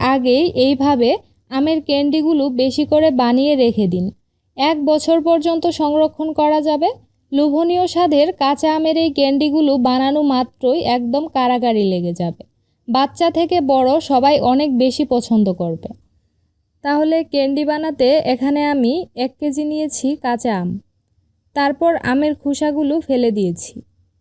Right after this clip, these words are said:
খোসার সবুজ অংশগুলো ভালোভাবে ফেলে দিবেন, না হলে ক্যান্ডি বা মুরব্বাগুলো শুকানোর পরে কালচে দেখা যাবে। এবার কিছুটা মোটা রেখে আমগুলো আমি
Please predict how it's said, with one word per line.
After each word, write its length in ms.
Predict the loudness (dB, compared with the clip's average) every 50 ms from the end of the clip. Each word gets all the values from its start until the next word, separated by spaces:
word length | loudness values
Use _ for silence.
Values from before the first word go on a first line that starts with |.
| _ _ _ _ _ _
খোসার 320 | -6 -2 0 0 0 0 0
সবুজ 400 | 0 0 0 0 0 0 0 0
অংশগুলো 560 | -2 -2 -2 -2 -2 -2 0 0 2 2 2 2 2
ভালোভাবে 580 | 0 0 0 2 2 2 2 2 2 0 0 -2
ফেলে 300 | -2 -4 -2 -2 -2 -2
দিবেন, 320 | -2 -4 -6 -4 -4 -6 -6 -8 -10 _ _ _ _ _ _ _ -4
না 120 | -2 -2 0
হলে 240 | 0 0 0 0 0 -2
ক্যান্ডি 460 | -2 _ -2 0 0 0 0 0 -2 -2 -2
বা 200 | 0 0 0 2 2 2 2
মুরব্বাগুলো 760 | 2 0 0 0 -2 -2 -2 -2 -2 -2 -2 -2 0 0 -2 -2 -4 -6 _ _ _ _ _
শুকানোর 480 | -6 -4 -2 0 0 0 0 0 0 -2 -4 _
পরে 320 | -2 0 0 0 0 -2 -2 -4 -4 _
কালচে 320 | -2 -2 -2 0 0 0
দেখা 300 | 2 2 0 0 0 0 0
যাবে। 280 | -2 -2 -4 -6 -10 -16 -18 _ _
এবার 280 | -2 0 2 2 0 0 0
কিছুটা 420 | -2 -2 -2 0 -2 0 0 0 0
মোটা 360 | 2 2 0 0 0 2 2 2
রেখে 400 | 2 2 0 0 -2 -2 0 0 0 -2 -4 -10 _ _
আমগুলো 460 | -2 -2 -2 0 0 0 0 0 0 0
আমি 260 | -2 -2 -2 -2